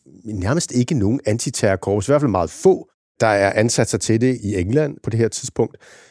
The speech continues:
Øh, men ellers så findes der ikke rigtig antiterrorkorps, øh, rundt omkring i Europa. Vi har fået etableret nogle af de andre specialkorps inden for militæret på det her tidspunkt, men, øh,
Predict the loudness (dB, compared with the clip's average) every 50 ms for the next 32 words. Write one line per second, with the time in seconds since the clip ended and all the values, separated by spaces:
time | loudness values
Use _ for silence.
0 | _ 0 2 2 2 2 0 0 -2 -2 -2 -2 -2 -2 0 0 0 0 0 0
1 | 0 0 0 0 0 0 0 -2 -2 -2 -4 -6 -4 -2 0 0 0 -2 -2 -4
2 | -4 -4 -4 -6 -8 -4 -2 0 0 0 -2 -2 -4 -6 -6 -4 -2 -2 -2 -4
3 | -4 -4 -2 -2 -2 -2 -2 -2 -2 0 -2 -4 -4 -6 -20 -20 -16 _ -10 -10
4 | -6 -4 -2 -2 -2 -2 0 2 2 2 2 0 -2 -2 0 4 4 4 6 4
5 | 4 2 0 -2 -14 -20 -12 -4 0 2 2 4 2 2 2 0 0 2 2 0
6 | 0 0 0 2 4 4 4 2 2 0 0 2 4 2 4 4 4 2 2 2
7 | 2 0 0 0 0 0 -2 -2 -2 -2 0 2 2 2 2 0 2 2 2 2
8 | 2 0 -2 -2 -2 -2 -4 -4 -6 -16 -20 -20 _ _ -4 0 2 4 4 4
9 | 4 4 4 4 4 4 2